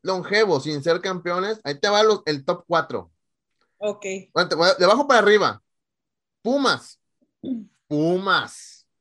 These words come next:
Speaker 1: ¿Tú conoces aficionados de Pumas?
Speaker 2: ¿Mande?
Speaker 1: ¿Conoces aficionados de Pumas?
Speaker 2: Sí, conozco aficionados de Pumas.
Speaker 1: Dile,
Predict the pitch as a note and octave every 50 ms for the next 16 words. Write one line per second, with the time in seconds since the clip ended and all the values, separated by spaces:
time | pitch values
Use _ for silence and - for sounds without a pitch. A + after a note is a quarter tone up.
0 | _ _ - E3 F#3+ A3 G#3+ A3 F#3 F#3+ F3 F3 F#3+ G3 F#3 G3 G#3 A3 B3 C#4+
1 | C4+ - _ _ _ _ _ _ _ _ _ _ _ _ _ _ A3 A3+ A#3 C4
2 | F#4 B4+ - - _ _ _ - D#3 E3+ F3 G3+ A#3 A3+ A3 G3 F3 D#3 E3+ D#3
3 | E3 E3 D#3 E3 F#3 G3+ G#3 - - G3 G#3+ A#3+ C4 C#4 C4+ _ _ _ _ D4+
4 | D4+ C#4 C4 - A3+ G#3+ G3+ A3 A3+ B3 A3 - A#3 G#3+ G#3 F3+ F3+ G3 G3+ F#3+
5 | - F#3 D3+ E3 F#3 G3 F#3 D3+ A2+ F#2